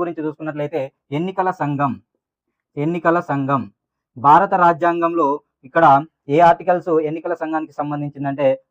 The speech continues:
మూడు వందల ఇరవై నాలుగు నుంచి మూడు వందల ఇరవై తొమ్మిదో ఆర్టికల్స్ ఎన్నికల సంఘానికి సంబంధించింది.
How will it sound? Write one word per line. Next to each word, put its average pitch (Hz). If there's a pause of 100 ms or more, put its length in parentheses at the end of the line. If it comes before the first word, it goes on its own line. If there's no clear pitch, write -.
(120)
మూడు 170
వందల 170 (140)
ఇరవై 160 (100)
నాలుగు 147
నుంచి 143 (320)
మూడు 160
వందల 156 (100)
ఇరవై 139
తొమ్మిదో 139 (100)
ఆర్టికల్స్ 139 (380)
ఎన్నికల 160
సంఘానికి 147
సంబంధించింది. 139